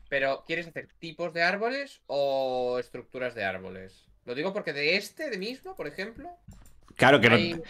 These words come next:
Speaker 1: el, la versión gigante y la versión
Speaker 2: No,
Speaker 1: pequeña.
Speaker 2: no, que no te salga el gigante porque si no, ¿sabes? Si tú pones aquí y alrededor hay nueve huecos y te sale el gigante,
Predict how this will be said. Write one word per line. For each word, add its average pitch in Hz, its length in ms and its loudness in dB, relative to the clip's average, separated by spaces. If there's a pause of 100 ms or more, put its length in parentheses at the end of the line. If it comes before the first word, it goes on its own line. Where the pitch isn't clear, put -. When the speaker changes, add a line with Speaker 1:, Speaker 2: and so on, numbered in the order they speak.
(300)
Speaker 1:
el, 156 720 2
la 160 100 4
versión 190 340 0
gigante 226 540 2
y 233 40 -4
la 170 100 2
versión 143 680 -4
Speaker 2:
No, 127 60 -16
Speaker 1:
pequeña. 113 260 6
Speaker 2:
no, 123 320 10
que 95 100 4
no 95 100 6
te 101 80 4
salga 107 260 8
el 95 60 4
gigante 95 360 6
porque 101 240 4
si 92 140 4
no, 90 280 4 (460)
¿sabes? 107 220 6
Si 110 60 8
tú 101 120 4
pones 113 240 8
aquí 113 520 6 (160)
y 123 200 8
alrededor 113 460 10
hay 117 80 8
nueve 120 260 10
huecos 117 420 8
y 82 60 2
te 90 80 2
sale 117 220 8
el 120 60 6
gigante, 123 600 6